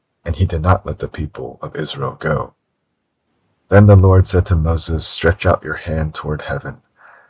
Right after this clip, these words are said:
that there may be darkness over the land of Egypt, a darkness to be felt." So Moses stretched out his hand toward heaven, and there was pitch darkness in all the land of Egypt three days.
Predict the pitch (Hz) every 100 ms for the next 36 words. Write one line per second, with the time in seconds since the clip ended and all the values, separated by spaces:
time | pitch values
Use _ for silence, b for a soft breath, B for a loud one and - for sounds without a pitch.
0 | B - - 92 92 87 80 82 76 90
1 | 101 - 76 - - 82 78 73 76 76
2 | 73 - 82 76 71 - - - _ _
3 | _ _ - 76 90 90 - 85 - -
4 | 78 - 85 - - - _ b b b
5 | b 82 82 90 82 85 - 95 - 87
6 | 82 82 - 85 80 73 71 76 80 76
7 | 71 69 B B B B 73 80 76 80
8 | 76 - 90 - - 85 82 - 76 -
9 | 85 76 76 80 82 80 73 73 73 71
10 | - 82 78 - - - - B B _
11 | - 80 80 78 71 71 65 57 - -